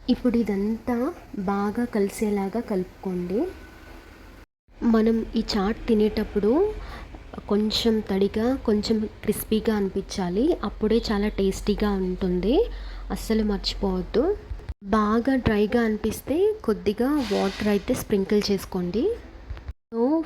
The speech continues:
ఫైనల్గా మిక్స్చర్తో చాట్ అయితే రెడీ చేసేసారు మా వారు. Thank you so much అండి. ఇంకా ప్లేట్లోకి తీసుకుని సర్వ్ చేసుకోవడమే. అంతే అండి, సింపుల్గా మిక్స్చర్ చాట్ రెడీ.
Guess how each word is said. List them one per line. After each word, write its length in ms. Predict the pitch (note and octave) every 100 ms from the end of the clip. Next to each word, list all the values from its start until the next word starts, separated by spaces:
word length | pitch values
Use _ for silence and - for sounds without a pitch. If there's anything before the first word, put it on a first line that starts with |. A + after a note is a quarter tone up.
| -
ఫైనల్గా 680 | A3 G3 G#3 A3+ A#3+ A#3 B3 C#4+ E4+
మిక్స్చర్తో 580 | A#3+ - - A#3 A3+ - B3+ -
చాట్ 280 | G#3+ G3+ A3+
అయితే 220 | A3 A3 G#3+
రెడీ 200 | G3 G3 G#3
చేసేసారు 500 | G#3+ G3+ G3+ G3 F#3+ F#3+
మా 80 | F#3 F3+
వారు. 260 | F3+ F#3 C4 D4+
Thank 300 | G#3 F#3+ G3+ A#3
you 80 | A#3 -
so 100 | G#3 F#3+
much 200 | G3+ G3 -
అండి. 300 | F#3 F3 F#3 D4 E4+ - - - A3
ఇంకా 160 | G#3+ A#3
ప్లేట్లోకి 540 | - F#3+ G3 A3 G#3+ A3 G#3
తీసుకుని 380 | G3 - G#3+ C4
సర్వ్ 260 | - G3 G3 G3
చేసుకోవడమే. 680 | G#3 G3 - F#3 F#3 F#3 A#3+ - - - - B3+
అంతే 220 | C#4+ D4 C4+
అండి, 260 | A#3 A3+ A3+ A3+ A3+
సింపుల్గా 600 | A3+ G#3 G#3 A3+ A3 A3 C#4 E4+
మిక్స్చర్ 420 | A3+ - - G#3+ G#3+
చాట్ 340 | - G3+ A3 -
రెడీ. 260 | F#3 F3+